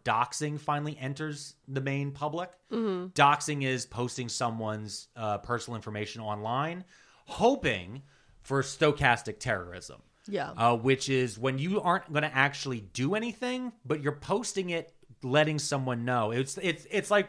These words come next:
Speaker 1: replying
Speaker 2: Lib-,
Speaker 1: to someone.
Speaker 2: Libs of TikTok does it.
Speaker 1: Yeah, exact, hundred percent like Libs of TikTok. It's, what you're doing is, "I know where you were at three P M this afternoon.
Speaker 2: Yeah.
Speaker 1: I saw you in line at the McDonald's. You were in your champagne Toyota Corolla."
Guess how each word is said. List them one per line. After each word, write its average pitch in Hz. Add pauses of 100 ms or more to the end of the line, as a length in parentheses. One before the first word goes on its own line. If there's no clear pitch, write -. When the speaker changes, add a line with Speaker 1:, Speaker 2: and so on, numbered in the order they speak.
(120)
Speaker 1:
replying 160
Speaker 2:
Lib-, 160
Speaker 1:
to 151
someone. 143
Speaker 2:
Libs 202
of 196
TikTok 190
does 147
it. -
Speaker 1:
Yeah, 202
exact, 131
hundred 151
percent 117
like 98
Libs 98
of 95
TikTok. 104 (260)
It's, 165
what 156
you're 165
doing 165
is, 135
"I 123
know 131
where 143
you 120
were 104
at 101
three 98
P 90
M 87
this 85
afternoon. 76 (600)
Speaker 2:
Yeah. 165 (200)
Speaker 1:
I 123
saw 131
you 127
in 110
line 101
at 92
the 98
McDonald's. 82
You 101
were 101
in 101
your 92
champagne 101
Toyota 92
Corolla." 85